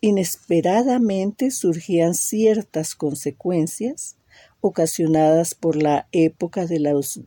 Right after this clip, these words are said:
de las bebetas que requerían atención profesional como la que puede ofrecer un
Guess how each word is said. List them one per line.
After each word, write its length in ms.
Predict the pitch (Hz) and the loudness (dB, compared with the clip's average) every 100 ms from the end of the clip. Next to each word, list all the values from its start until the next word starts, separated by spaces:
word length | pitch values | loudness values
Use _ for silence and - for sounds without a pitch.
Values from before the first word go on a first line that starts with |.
| - | -14
de 680 | 147 160 151 147 135 139 - | 0 4 6 4 2 -2 -4
las 320 | 160 151 151 | 0 2 2
bebetas 760 | 151 143 160 156 - 208 - - _ - - - | 2 2 4 2 0 -6 -8 -14 _ -20 -20 -4
que 120 | - | 0
requerían 840 | 196 208 208 226 240 240 240 240 233 | 2 2 4 2 4 4 4 4 2
atención 680 | - 185 170 156 - 175 165 | 0 0 2 0 0 -2 0
profesional 920 | 180 180 185 - 185 180 156 147 220 - - | -2 -4 -6 -2 -2 0 0 -2 -4 -8 -4
como 240 | 165 156 | 2 4
la 160 | 147 143 | 4 2
que 260 | - 147 | 0 -2
puede 380 | 143 - 165 202 | 0 2 4 4
ofrecer 640 | 208 208 208 - 185 180 - | 2 -2 -2 -2 -2 -2 -4
un 520 | 196 165 175 175 170 | 0 2 2 0 -4